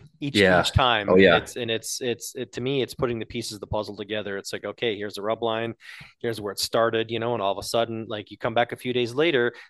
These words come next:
Speaker 1: there's a rub on a tree where there was none. Okay, it's starting to get kicked off here. And then, you know, you, you find their trails through the marsh, and here's a bed, and here's this, and here's that, and here's some doe bedding. And, oh,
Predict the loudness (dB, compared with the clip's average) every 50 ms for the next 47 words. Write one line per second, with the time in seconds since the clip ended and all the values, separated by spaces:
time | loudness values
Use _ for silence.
0 | _ -6 -4 -4 -2 2 4 4 4 4 4 2 2 -2 0 0 0 2 4 4
1 | 4 4 4 6 6 4 4 2 -4 -8 -10 -10 -10 -12 -6 0 2 2 4 2
2 | 0 -4 -8 -6 -6 -6 -6 -6 -6 -4 -2 -4 -4 _ -6 -8 -6 0 2 2
3 | 2 2 0 -2 -6 -8 -8 -8 -10 -14 -18 -20 -20 _ -10 -10 -6 -6 -4 -4
4 | -4 -6 -8 -12 -14 -16 -12 -10 -8 -8 -6 -8 -8 -8 -8 -8 -10 -10 -10 -12
5 | -6 -4 -4 -4 -4 -4 -6 -4 0 4 6 8 8 6 4 2 -4 -8 -10 -8
6 | -6 -2 0 4 4 4 4 2 0 -4 -8 -8 -8 -8 -8 -8 -8 -6 -2 0
7 | 2 2 0 -2 -6 -10 -10 -10 -8 -6 -4 -4 -4 -4 -6 -10 -12 -10 -10 -8
8 | -4 -2 0 0 0 -2 -4 -8 -10 -10 -10 -8 -8 -6 -2 0 0 0 0 -2
9 | -6 -8 -12 -10 -4 -2 0 0 0 -2